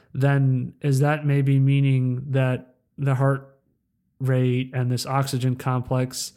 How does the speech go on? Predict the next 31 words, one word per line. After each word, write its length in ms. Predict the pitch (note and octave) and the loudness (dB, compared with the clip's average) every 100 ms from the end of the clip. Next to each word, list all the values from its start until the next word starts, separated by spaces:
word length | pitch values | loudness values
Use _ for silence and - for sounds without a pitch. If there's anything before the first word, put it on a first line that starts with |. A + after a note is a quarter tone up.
| _ - _ - | _ -20 _ -6
um, 220 | B2 B2 | -4 -2
isn't 480 | C#3 B2+ C3 C3+ - | 0 2 2 -2 -4
as 340 | B2+ B2 A#2+ | -2 -2 -2
meaningful 500 | A#2+ B2+ B2+ - B2 | -2 0 -2 -4 -4
as 120 | A2+ | -4
we 140 | A2+ A#2 | -6 -8
think? 520 | - B2 C3+ - - _ _ _ _ _ B2+ | -6 -6 -6 -14 -20 _ _ _ _ _ -10
Okay. 480 | - A#2+ A#2 F3 - _ _ - | -6 -4 -4 -6 -10 _ _ -12
Second, 520 | - A3 A3+ D3 C#3 - | -2 -2 0 -4 -6 -2
uh, 240 | C#3 C3+ | 0 0
I 140 | C3 D3+ | 0 -2
don't 500 | D3 C3+ D3 D#3+ D3+ | -2 -2 0 0 -2
really 320 | C#3+ C#3+ C#3+ C#3 | -2 0 2 0
see 540 | - C#3+ C#3 C3 B2+ - _ _ _ _ | 0 2 2 2 -2 -14 _ _ _ _
the 80 | C3+ | -2
heart 300 | C#3 C3+ A#2+ | 2 2 2
as 180 | C3+ A#2+ | 0 0
being 840 | C3 C3 C3 C3 B2+ B2 A#2+ A#2+ _ _ _ A#2+ A#2 - | 2 2 2 2 0 -2 -4 -8 _ _ _ -20 -20 -10
significantly 880 | - C#3 C3 D3 C3+ C#3 B2+ C3+ C3 | -4 0 2 2 0 0 2 2 2
metabolic. 880 | B2+ C3 B2 B2 A#2+ - - - _ _ _ _ _ _ | 2 0 0 -4 -4 -6 -10 -14 _ _ _ _ _ _
Um, 520 | - C3+ B2+ B2 B2 - _ | 0 2 2 0 -4 -8 _
you 120 | C#3+ | 0
know, 400 | C3+ B2+ C3+ - - _ | 2 2 -2 -10 -20 _
I 160 | C#3+ E3+ | -4 -4
tend 260 | F#3+ G#3+ | 0 0
to 40 | E3 | 0
consider 460 | D#3+ C#3 D#3+ D3 | -2 -2 2 2
that 220 | C3+ C3+ C3+ | 2 2 -2
exercise 720 | D3 D3 D#3 - C#3 C3 B2+ | -6 -2 -2 0 2 2 2
is 100 | B2+ | 0
basically 800 | A#2+ C#3+ C#3+ C#3+ C#3+ C3+ B2+ | 0 0 0 -2 0 0 0